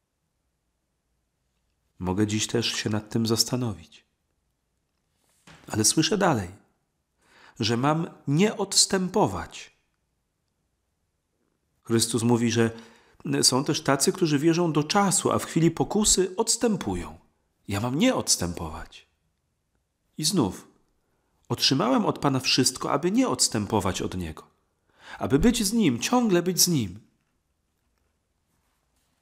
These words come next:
Czy ja to wszystko rozpoznaję? Potrafię to nazwać?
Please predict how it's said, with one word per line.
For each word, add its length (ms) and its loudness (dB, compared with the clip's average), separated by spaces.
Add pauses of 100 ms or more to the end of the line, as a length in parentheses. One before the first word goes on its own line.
(320)
Czy 180 0
ja 340 2 (200)
to 100 0
wszystko 720 0 (100)
rozpoznaję? 840 2 (440)
Potrafię 400 2
to 140 2
nazwać? 760 0